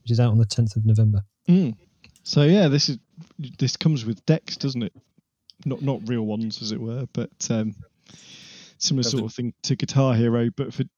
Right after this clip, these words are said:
Speaker 2: but as a D J instead. So, uh, it sounds like it could be quite cool, to be honest. I mean, I, I've never done any deck spinning in my life, so I wouldn't have the <laughs> first clue. But, um, uh, you're, you're basically taking a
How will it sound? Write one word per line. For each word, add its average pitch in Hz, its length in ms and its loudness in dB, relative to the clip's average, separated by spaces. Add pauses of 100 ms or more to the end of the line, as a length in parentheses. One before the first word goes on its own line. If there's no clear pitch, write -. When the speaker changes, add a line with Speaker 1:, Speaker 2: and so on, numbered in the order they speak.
(120)
Speaker 2:
but 156 80 -4
as 139 160 -2
a 123 60 -4
D 123 220 -2
J 139 240 0
instead. 123 500 -2 (1160)
So, 143 320 2
uh, 143 40 4
it 285 240 -4
sounds 311 380 -2
like 180 180 2
it 165 80 2
could 151 120 0
be 151 100 -2
quite 135 240 -2
cool, 175 160 2
to 143 80 -10
be 127 80 -2
honest. 139 240 -2
I 139 40 2
mean, 135 120 0
I, 131 100 0 (100)
I've 117 220 -6 (320)
never 117 280 -2
done 120 200 -4
any 110 380 -4 (240)
deck - 200 -6
spinning 120 300 -6
in 117 80 -4
my 113 140 -4
life, 110 260 -6
so 117 160 -10
I 113 140 -6
wouldn't 120 160 -6
have 170 120 0
the - 200 -4
<laughs> 190 80 0
first 160 200 2
clue. 143 360 2
But, 131 240 -2 (220)
um, 120 260 0 (800)
uh, 139 60 2
you're, 127 420 2
you're 120 140 0
basically 127 440 2
taking 117 560 0
a 104 40 -10